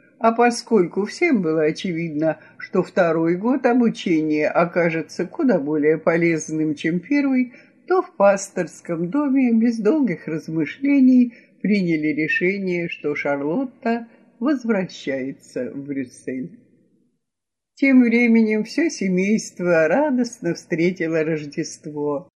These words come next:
Бренуэлл на этот раз оказался вместе со всеми, что тоже всех радовало. Каковы бы ни были его заблуждения и даже грехи, сёстры по-прежнему видели в нём надежду семьи и верили,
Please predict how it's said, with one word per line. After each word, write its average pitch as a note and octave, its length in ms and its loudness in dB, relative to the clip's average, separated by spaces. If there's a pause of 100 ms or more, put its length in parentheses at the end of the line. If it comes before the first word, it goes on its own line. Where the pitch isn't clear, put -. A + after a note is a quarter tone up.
(240)
Бренуэлл A3 720 4
на A3 200 4
этот G3+ 340 -4
раз F#3+ 320 0
оказался F#3+ 720 0
вместе F3+ 480 -2
со D#3+ 200 0
всеми, E3 540 -2 (220)
что F4 300 -4
тоже C#4 420 2
всех D#3+ 320 -2
радовало. D3 680 -2 (400)
Каковы G#3+ 600 2
бы C4+ 200 4
ни B3+ 340 10
были F#3 260 2
его F3 260 0
заблуждения G3+ 1120 2
и G3+ 140 -4
даже G3 400 0
грехи, F3+ 640 -2 (240)
сёстры C#4+ 540 -2
по-прежнему B3 840 0
видели F3 420 0
в E3 80 -2
нём F3 280 0
надежду E3+ 600 0
семьи E3 720 -4 (180)
и F3+ 140 0
верили, D#3+ 760 -2